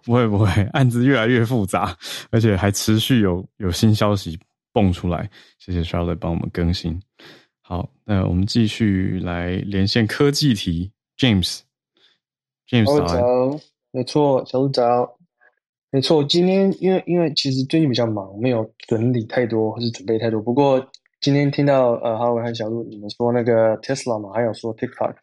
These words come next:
Speaker 1: 嗯。
Speaker 2: 我就有点受不了，想上来讲一下，分享一下一些背景的讯息。
Speaker 1: <laughs>
Speaker 2: 对，就是 TikTok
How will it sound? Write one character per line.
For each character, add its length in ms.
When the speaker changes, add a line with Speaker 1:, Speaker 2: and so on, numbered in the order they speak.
Speaker 1:
嗯。 100
Speaker 2:
我 60
就 80
有 80
点 160
受 180
不 140
了， 200
想 140
上 160
来 100
讲 200
一 80
下， 140
分 220
享 200
一 20
下 120
一 40
些 140
背 240
景 100
的 80
讯 240
息。 300
Speaker 1:
<laughs> 180
Speaker 2:
对， 320
就 140
是 340
TikTok 420